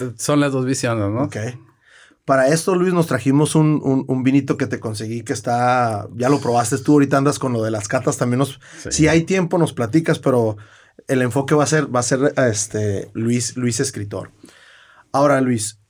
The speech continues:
Speaker 2: ya sales de tu escuela, ya ves esto, esta opción, entras a un máster de, de, de marketing. ¿Cómo decides, sabes qué? Me voy a ir por ese lado. Decides, "Le voy a emprender por este lado, me voy a ir a una empresa, o quiero abrir mi propio negocio",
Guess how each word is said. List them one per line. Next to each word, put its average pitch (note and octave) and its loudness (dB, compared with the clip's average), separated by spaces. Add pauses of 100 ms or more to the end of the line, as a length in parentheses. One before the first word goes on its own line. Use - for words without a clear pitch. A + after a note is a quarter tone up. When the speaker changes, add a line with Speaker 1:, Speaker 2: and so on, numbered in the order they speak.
(540)
Speaker 2:
ya D3 2
sales F3 2
de D3+ 2
tu B2+ -8
escuela, D3 2
ya B2+ 0
ves C3+ 0
esto, C3+ 0
esta C3 -2
opción, C#3 0 (680)
entras C3+ 2
a B2+ 0
un B2+ 0
máster B2+ -2
de, A2 -6
de, G#2+ -8
de G#2 -12
marketing. D3 -2 (520)
¿Cómo D#3+ 2
decides, C#3+ 0
sabes C3+ 0
qué? D#3+ 0 (320)
Me B2+ -2
voy A#2+ 2
a A#2+ 2
ir A#2 0
por A#2+ -2
ese A2+ -4
lado. G#2 -6 (840)
Decides, A2+ -6 (360)
"Le A2+ -2
voy A2 0
a B2+ 2
emprender A2 -2
por A#2 -2
este A2+ -4
lado, E3 4
me C#3+ 2
voy A#2+ 0
a A#2+ 2
ir A#2+ 0
a A#2+ 0
una A#2+ -2
empresa, D3 2
o A#2+ -8
quiero C3 0
abrir B2 -2
mi A#2+ -2
propio A#2+ -4
negocio", D3 2